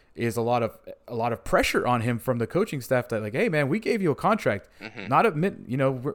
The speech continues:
Speaker 1: you're not a two-way player anymore. You're an N B A player now." And it's gonna be interesting to see how he reacts because not everybody actually excels in that, in that position.
Speaker 2: I think that's a really good point, and I think that's something that's kind of been kind of glossed over, uh,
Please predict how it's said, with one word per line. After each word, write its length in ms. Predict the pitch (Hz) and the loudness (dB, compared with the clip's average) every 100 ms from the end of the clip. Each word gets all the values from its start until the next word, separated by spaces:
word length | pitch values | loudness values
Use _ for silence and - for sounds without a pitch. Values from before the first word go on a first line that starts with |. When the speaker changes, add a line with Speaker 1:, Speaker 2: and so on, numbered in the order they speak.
| - | -6
Speaker 1:
you're 140 | 131 | -2
not 160 | 196 220 | 2 2
a 40 | |
two-way 280 | - 196 185 | 2 2 4
player 340 | - 175 262 | 4 0 0
anymore. 340 | 110 104 98 92 | -2 -4 -6 -6
You're 180 | 113 160 | 0 0
an 100 | - | 0
N 180 | 139 151 | -2 0
B 140 | 147 | 0
A 100 | 143 | 0
player 340 | 131 165 175 127 | 0 -2 -2 -2
now." 260 | 107 107 - - - - - | -4 -6 -12 -20 -20 -18 -4
And 140 | 135 | 0
it's 140 | 135 - | 0 0
gonna 200 | 160 185 | 0 2
be 120 | 165 | -2
interesting 280 | 156 - 143 | -4 -6 -6
to 60 | |
see 200 | 120 208 | -6 -6
how 160 | 156 113 | -4 -4
he 120 | 120 | -4
reacts 400 | 113 127 175 - | -4 -2 -4 -6
because 320 | - 117 127 | -10 -6 -2
not 160 | 135 196 | 0 2
everybody 600 | 143 156 156 139 135 127 - | 2 0 2 2 2 0 -4
actually 400 | 123 - 131 110 | -6 -4 -4 -4
excels 420 | 104 156 - 117 | -4 0 0 0
in 80 | 107 | 0
that, 280 | 101 - - | -4 -6 -10
in 140 | 120 113 | -4 -2
that 340 | 104 - - | -2 -6 -12
position. 400 | 117 190 - 87 - - - - - - - | -2 0 0 -8 -16 -18 -16 -20 -20 -18 2
Speaker 2:
I 120 | - | 4
think 180 | - 196 | 6 8
that's 240 | 151 - | 6 6
a 60 | 107 | 0
really 300 | 95 110 107 | 0 2 4
good 220 | 101 90 | 2 0
point, 220 | - 120 | 4 4
and 100 | 95 | 4
I 80 | 101 | 2
think 220 | - 117 | 2 2
that's 200 | 107 101 | 2 0
something 440 | - 101 - 101 92 | 0 0 0 -4 -2
that's 220 | 92 - | -2 0
kind 240 | - 98 | 2 2
of 200 | 92 87 | 2 -4
been 320 | - 90 87 82 _ - - _ | -2 -2 -4 -10 _ -20 -20 _
kind 160 | 120 110 | 6 6
of 60 | - | 8
glossed 420 | 95 110 - 110 | 10 10 8 2
over, 460 | 92 95 87 - - | 2 2 0 -2 -2
uh, 200 | 85 | 0